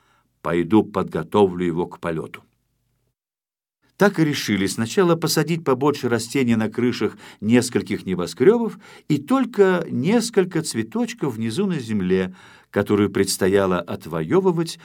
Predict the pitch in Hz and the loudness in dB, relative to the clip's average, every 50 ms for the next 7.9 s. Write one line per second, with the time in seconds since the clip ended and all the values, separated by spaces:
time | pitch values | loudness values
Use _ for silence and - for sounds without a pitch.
0 | - - - 98 85 80 - - - - 104 123 135 131 - - - - 117 95 | -16 -10 -4 -4 -2 -4 -4 -6 -6 -4 -2 -2 -2 -4 -6 -8 -8 -8 -8 -8
1 | 101 92 - - 76 67 65 62 62 - - - - - 98 80 80 82 113 170 | -8 -8 -8 -10 -12 -12 -12 -14 -16 -18 -20 -20 -14 -10 -10 -8 -2 2 6 6
2 | 196 214 208 208 - - - - - - - 95 90 90 90 82 82 92 90 82 | 6 6 6 2 -4 -6 -8 -8 -10 -8 -6 -4 -4 -2 -2 -2 -2 -2 -2 -2
3 | 78 82 85 78 85 82 82 80 80 78 - - 147 151 185 180 175 175 170 170 | -4 -6 -6 -4 -2 -2 -2 -2 -4 -4 -4 -2 0 2 2 2 0 -2 -2 -2
4 | 165 165 160 160 156 147 139 131 131 131 123 104 95 85 98 113 117 113 110 107 | -2 0 0 0 -2 -2 -2 -2 -2 -2 -2 -4 -4 -4 -2 0 0 0 0 -2
5 | 104 101 98 98 98 92 92 - 90 85 80 - - - - - - - 98 98 | -2 -4 -4 -4 -4 -6 -4 -4 -4 -4 -4 -6 -12 -20 -20 -12 -8 -6 -4 -2
6 | 90 92 92 90 - 87 80 87 87 85 80 87 87 92 95 95 82 - - - | 0 -2 -2 -2 -4 -4 -4 -6 -6 -6 -6 -6 -2 0 0 0 0 -2 -6 -10
7 | - 80 - - 90 78 71 67 78 98 143 175 170 165 156 135 131 | -14 -12 -8 -6 -6 -6 -8 -4 0 0 2 2 2 0 -2 -4 -6